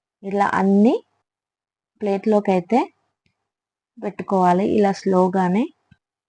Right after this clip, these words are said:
ఇలా బిస్కెట్స్ అన్ని ప్లేట్లోకి పెట్టుకున్న తర్వాత చూడండి బిస్కెట్స్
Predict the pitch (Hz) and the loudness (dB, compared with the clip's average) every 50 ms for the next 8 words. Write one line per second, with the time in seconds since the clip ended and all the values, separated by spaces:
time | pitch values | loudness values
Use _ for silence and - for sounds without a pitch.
0 | _ _ _ _ - 208 196 190 190 180 185 185 196 - - - 233 220 208 - | _ _ _ _ -14 -8 -6 -4 -4 -2 -2 -4 -4 -4 -2 2 2 2 2 0
1 | - 196 190 180 180 185 190 190 185 - 202 196 196 190 - 196 190 185 - 208 | -2 -2 -2 0 -2 -2 -4 -6 -2 0 2 2 2 2 0 -2 -2 -2 -4 -4
2 | 202 202 190 185 - 190 185 190 190 190 180 - 180 180 175 175 170 - 208 226 | -4 -4 -6 -4 -4 -4 -2 -2 -2 -2 -2 -4 -4 -6 -6 -8 -8 -8 -10 -10
3 | - _ _ _ _ _ _ _ _ - - 214 208 202 202 202 220 277 339 _ | -10 _ _ _ _ _ _ _ _ -10 -6 -4 -2 0 0 0 0 -2 -4 _
4 | _ _ _ _ _ _ _ - 202 208 208 - - 226 214 196 - - | _ _ _ _ _ _ _ -14 -12 -12 -12 -6 -2 -2 0 -2 -2 -6